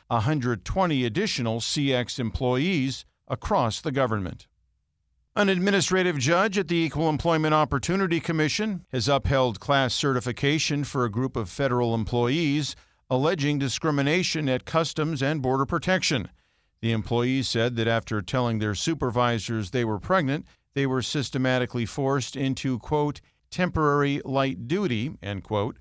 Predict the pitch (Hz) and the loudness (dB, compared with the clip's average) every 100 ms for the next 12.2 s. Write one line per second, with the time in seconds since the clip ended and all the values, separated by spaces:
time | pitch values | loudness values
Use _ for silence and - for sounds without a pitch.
0 | - _ _ 120 113 143 156 147 156 135 | -20 _ _ -6 0 2 4 2 0 0
1 | 113 147 135 127 123 123 131 170 135 127 | 0 2 2 2 4 2 2 0 0 2
2 | 131 151 - 202 185 151 117 101 - _ | 2 -2 -2 0 0 0 0 -2 -8 _
3 | _ _ - 135 127 120 113 110 104 139 | _ _ -2 0 0 2 2 0 -2 -2
4 | 123 113 135 117 - 160 160 143 147 135 | 0 -2 -2 -2 0 0 2 2 2 2
5 | 117 107 120 127 151 120 110 120 - 113 | 0 -2 0 0 -2 -2 2 0 0 -4
6 | 107 - 123 113 110 113 110 107 90 127 | -4 0 0 2 0 -2 -2 -2 -4 -4
7 | 117 113 110 - 120 107 101 117 110 107 | -2 -2 -4 -2 0 0 -2 0 0 0
8 | 90 107 131 160 139 135 147 - _ 123 | -2 -4 -2 -2 0 0 -2 -8 _ -4
9 | 131 131 139 117 123 - 131 113 95 - | 0 2 2 0 -2 -2 -2 -2 -4 -2
10 | 214 220 131 120 107 104 107 - 110 101 | 0 0 2 2 2 0 -2 -2 -4 -4
11 | - 117 98 120 135 143 165 170 165 117 | -4 -2 -2 -2 -2 -2 0 2 2 0
12 | 101 | -4